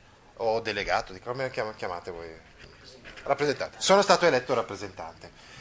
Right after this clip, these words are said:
Bene, rappresentante è predicativo del soggetto. Invece, i compagni mi hanno eletto rappresentante,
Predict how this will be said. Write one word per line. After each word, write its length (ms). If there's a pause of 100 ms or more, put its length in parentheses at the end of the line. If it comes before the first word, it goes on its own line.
(160)
Bene, 220
rappresentante 720
è 40
predicativo 680
del 220
soggetto. 840 (640)
Invece, 460 (580)
i 60
compagni 680
mi 200
hanno 220
eletto 400
rappresentante, 1000